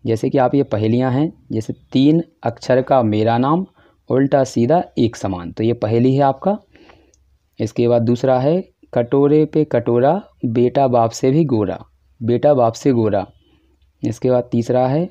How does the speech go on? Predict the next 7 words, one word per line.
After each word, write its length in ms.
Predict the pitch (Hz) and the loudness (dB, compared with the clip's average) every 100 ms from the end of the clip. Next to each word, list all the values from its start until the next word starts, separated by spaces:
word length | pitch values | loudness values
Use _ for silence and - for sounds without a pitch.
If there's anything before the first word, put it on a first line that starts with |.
| - | -8
"वह 200 | 117 131 | -2 0
क्या 300 | 139 - 117 | 0 2 2
है 280 | 120 156 202 - _ _ _ - | 2 0 -4 -10 _ _ _ -8
जिसकी 480 | 107 131 135 - 170 | -2 -2 -2 0 0
गर्दन 420 | 120 117 117 135 | 2 0 2 0
है 320 | 131 147 190 208 _ _ _ - | 0 0 -2 -6 _ _ _ -4
पर 120 | 175 | -4